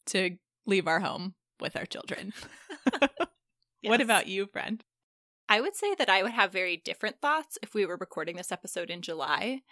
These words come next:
Speaker 2: after I completed what I would consider to be one of my worst experiences traveling with my children,
Speaker 1: <laughs>
Speaker 2: because this last trip was probably our best experience traveling with children. So I'm feeling great about it at the moment.
Speaker 1: And it's also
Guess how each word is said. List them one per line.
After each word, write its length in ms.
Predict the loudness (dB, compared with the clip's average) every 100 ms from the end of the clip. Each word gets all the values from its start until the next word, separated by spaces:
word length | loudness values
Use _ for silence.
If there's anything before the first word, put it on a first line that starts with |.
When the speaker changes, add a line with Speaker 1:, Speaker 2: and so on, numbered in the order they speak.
| -20 4
Speaker 2:
after 580 | 4 4 -4 0 -2 -4 _ _ -12
I 60 | -8
completed 520 | -8 -6 -2 -2 0
what 80 | -2
I 120 | -2
would 100 | -2
consider 400 | -6 -4 -2 -2
to 160 | -4
be 360 | -4 -2 -2 -4 -8
one 140 | -10 -10
of 100 | -6
my 160 | -6
worst 400 | -6 -8 -8 -10
experiences 800 | -10 -6 -6 -4 -6 -8 -8 -6
traveling 440 | -2 -4 -2 -6 -6
with 140 | -8
my 120 | -8
children, 520 | -8 -10 -10 -8 -6 -6 -2 -4 -4
Speaker 1:
<laughs> 360 | -10 _ _ -6
Speaker 2:
because 460 | 2 2 2 -4 -6
this 120 | 0
last 280 | 0 0 0
trip 200 | -2 -2
was 160 | -8 -8
probably 440 | 4 4 4 -2 0
our 180 | -2 _
best 300 | -6 -4 -6
experience 560 | -10 -10 -10 -10 -8 -8
traveling 560 | -4 -4 -4 -10 -8 -8
with 160 | -10 -6
children. 540 | -6 -4 -6 -8 -10 -16 _
So 140 | -8 -8
I'm 80 |
feeling 400 | -6 -6 -6 -8 -16 _ _ -2
great 180 | -2
about 240 | -2 -4 -4
it 120 | -8
at 100 | -10
the 60 | -8
moment. 560 | -8 -8 -10 -8 -10 -10 -20 _ 0
Speaker 1:
And 80 |
it's 140 | 0 -2
also 260 | 0 2